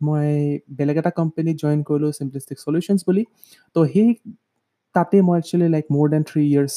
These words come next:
কাম কৰা হ'ল। তো সেই তাতে মই একচুৱেলি এজ এ, আহ, এজ এ গ্ৰাফিক ডিজাইনাৰ আৰু এজ এ ডেটা এনালিষ্ট বা ডেটা আৰ্টিষ্ট বুলি ক'ব পাৰে। তো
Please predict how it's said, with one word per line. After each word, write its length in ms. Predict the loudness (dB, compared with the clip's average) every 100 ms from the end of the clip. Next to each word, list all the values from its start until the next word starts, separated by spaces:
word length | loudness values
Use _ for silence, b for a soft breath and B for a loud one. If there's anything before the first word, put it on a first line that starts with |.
| -12 -10
কাম 160 | -6 -4
কৰা 200 | -4 -4
হ'ল। 200 | -2 0 -2 -4 -4
তো 60 | -4
সেই 360 | -4 0 2 2
তাতে 380 | 0 -4 -2 0 2
মই 200 | 0 -2
একচুৱেলি 280 | -2 -2 -2
এজ 180 | -2 -2
এ, 120 | 0 0 0 -4 _ b b b -6
আহ, 220 | -4 -4 -6 -10
এজ 120 | -6 -4
এ 40 |
গ্ৰাফিক 280 | -4 -4 0
ডিজাইনাৰ 460 | 2 2 4 4 2 0
আৰু 100 | -2 -2 -4 -8 -6
এজ 140 | -6 -4
এ 40 | -4
ডেটা 260 | -2 -2
এনালিষ্ট 460 | -4 0 2 2 0
বা 100 | -2 0
ডেটা 240 | 0 -2 -2
আৰ্টিষ্ট 300 | -2 -2 -2
বুলি 140 | -2 -2
ক'ব 120 | -6
পাৰে। 200 | -4 -6
তো 140 | -2